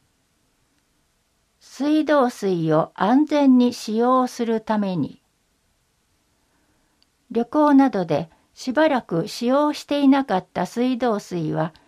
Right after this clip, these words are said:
消毒のために使用している塩素がなくなっていることがあります。念のために、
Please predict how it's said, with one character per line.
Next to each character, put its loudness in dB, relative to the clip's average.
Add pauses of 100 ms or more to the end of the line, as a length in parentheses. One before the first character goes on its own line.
(320)
消 -2
毒 -2
の 4
た 0
め 2
に -4
使 -6
用 0
し -12
て 0
い -2
る 0
塩 2
素 -4
が 0
な -4
く -16
な 2
っ -4
て -4
い -4
る -4
こ -6
と -4
が -2
あ -2
り -6
ま -4
す。 -18 (1000)
念 4
の 6
た 0
め 4
に、 -4